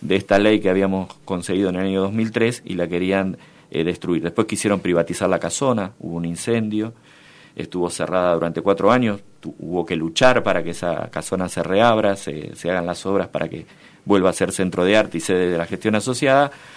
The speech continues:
pero en la reapertura lo que querían era un proceso de privatización, que eso ya no sea espacio público, que los artistas tengan que pagar. Ahí también nos tuvimos que volver a movilizar. Las movi-, movilizaciones nuestras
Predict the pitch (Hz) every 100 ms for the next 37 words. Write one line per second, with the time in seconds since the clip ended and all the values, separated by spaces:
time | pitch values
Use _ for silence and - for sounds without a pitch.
0 | - - 110 104 101 98 104 110 98 127
1 | 131 127 - - - 90 98 90 98 104
2 | 113 104 107 120 131 - 90 85 85 -
3 | 85 95 95 85 - 85 82 80 80 82
4 | 71 76 80 - 90 90 90 - 95 90
5 | - - - - - 87 92 113 131 123
6 | 92 82 82 82 87 98 92 87 87 82
7 | 80 85 98 127 120 - - - - 98
8 | 90 90 104 123 101 90 95 90 90 87
9 | 107 98 87 85 87 - 131 123 - _
10 | _ - 104 110 117 113 - - 110 113
11 | 113 123 139 143 139 156 147 139